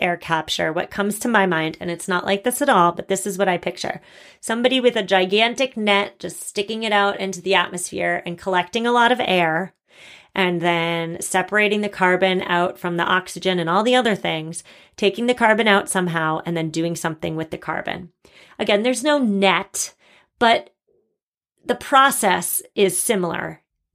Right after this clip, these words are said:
c-, in that we're not collecting the carbon from smokestacks as we did in post-combustion capture. We're capturing the carbon from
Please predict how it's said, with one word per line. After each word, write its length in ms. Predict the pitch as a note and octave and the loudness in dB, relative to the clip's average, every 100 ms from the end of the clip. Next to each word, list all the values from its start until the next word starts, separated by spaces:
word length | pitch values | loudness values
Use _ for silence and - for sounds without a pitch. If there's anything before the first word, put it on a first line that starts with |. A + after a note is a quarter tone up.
| - - | -18 -10
c-, 60 | - | -6
in 120 | A3 | 0
that 180 | A3 A3 | 0 0
we're 80 | A3+ | 0
not 320 | A3+ A3+ - | 0 0 -2
collecting 460 | C#4+ C4 B3+ B3+ | 2 2 0 -4
the 80 | A#3+ | -4
carbon 420 | A#3 G#3+ G#3 G#3 G3 | 0 2 2 0 -2
from 220 | - G#3+ | 0 0
smokestacks 1040 | F#3 - - C#4+ E4+ - - E3 D3+ F3+ - | 0 -6 -2 2 2 0 -4 0 0 -2 -4
as 200 | F#3 F#3+ | -2 2
we 100 | F#3 | 2
did 200 | F#3+ F#3+ | 4 4
in 100 | F#3 | 2
post-combustion 1000 | F3+ G#3+ F#3 - F3 E3+ G#3+ C4+ - F#3+ E3+ | 0 0 -2 -2 -6 2 4 4 0 -4 -6
capture. 540 | D#3+ - - E3 D#3+ - - _ | -10 -10 -8 -6 -6 -10 -20 _
We're 140 | C4 | -2
capturing 640 | C4 - D4 D#4+ - D#4+ D4 | -2 0 2 2 2 0 0
the 80 | |
carbon 560 | D4 - G#3+ G#3+ A3 G#3+ | -4 0 2 2 -2 -4
from 540 | - - G3 F#3+ G3 | -8 0 2 2 -2